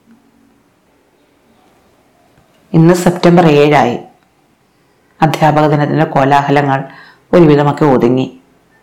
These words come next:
ചിലരെങ്കിലും പഴയ അധ്യാപകരെ ഓർത്തു, ചിലർ പഴയ വിദ്യാർത്ഥികളെയും ഓർത്തു.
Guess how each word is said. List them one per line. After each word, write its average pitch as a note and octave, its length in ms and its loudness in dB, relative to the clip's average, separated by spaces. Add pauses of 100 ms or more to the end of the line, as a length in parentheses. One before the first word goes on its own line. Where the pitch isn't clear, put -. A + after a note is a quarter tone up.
(540)
ചിലരെങ്കിലും D#3 600 2 (140)
പഴയ D3 340 0
അധ്യാപകരെ C#3 640 0
ഓർത്തു, B2+ 360 -4 (1700)
ചിലർ F3 300 0 (380)
പഴയ D3+ 280 0
വിദ്യാർത്ഥികളെയും D3 960 2
ഓർത്തു. A#2 300 -4